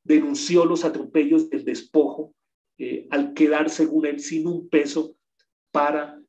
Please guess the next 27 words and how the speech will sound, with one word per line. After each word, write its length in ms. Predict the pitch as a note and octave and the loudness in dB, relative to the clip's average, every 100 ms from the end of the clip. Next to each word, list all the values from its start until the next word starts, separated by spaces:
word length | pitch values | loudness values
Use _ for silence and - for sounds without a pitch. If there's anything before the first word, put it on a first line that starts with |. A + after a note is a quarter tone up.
| _ - | _ -12
el 200 | C3 A2+ | -10 -10
sustento 680 | B2 - - C3 B2+ C3+ B2+ | -12 -10 -4 -4 -4 -6 -6
diario. 400 | B2 A2+ - - _ _ _ _ _ - | -6 -10 -12 -20 _ _ _ _ _ -2
Y 80 | F3 | 0
alegaba, 680 | F#3+ F#3+ F#3 F3+ F#3+ - _ _ - | 2 2 2 0 -4 -12 _ _ -8
por 140 | C3+ | -4
una 200 | D#3+ F#3 | -4 -4
parte, 320 | E3+ D#3+ E3+ | -4 -4 -6
que 120 | - | -6
tenían 340 | D3+ C3 C#3+ D3 | -6 -4 -4 -2
más 180 | D#3+ D#3 | 0 4
de 60 | |
ocho 300 | D#3 D3 D#3 | 4 2 -4
religiosos 880 | D#3 D#3+ D#3+ - C#3 - - - _ _ _ - | -4 -6 -6 -4 -2 -4 -8 -12 _ _ _ -14
y 80 | |
por 200 | - C#3+ | -4 0
otra 280 | D#3 D#3+ E3 | 0 0 -4
parte 360 | D#3+ D3 - D#3 | -4 -4 -4 -6
ponían 300 | C#3+ B2+ C3 | -4 -6 -4
de 120 | D3+ | -6
presente 520 | D#3 - C3+ C3 D3+ | -6 -10 -12 -8 -8
todo 640 | C#3+ - E3 D#3+ E3 D#3+ D#3 | -8 0 2 4 4 4 2
el 100 | C3 | -2
apoyo 580 | - - D3 C3 C3 | -8 -4 -4 -4 -6
que 100 | C3 | -8
habían 240 | B2 A#2 A#2+ | -12 -12 -12
brindado 640 | C3 B2+ C3 B2+ C3 C3+ | -16 -10 -10 -8 -10 -12